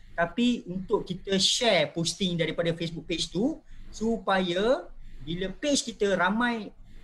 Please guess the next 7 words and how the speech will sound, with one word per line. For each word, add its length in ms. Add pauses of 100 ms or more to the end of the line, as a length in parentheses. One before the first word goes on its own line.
(120)
ramai, 480
bukan, 480
bila 240
page 240
kita 320
banyak 400
share, 480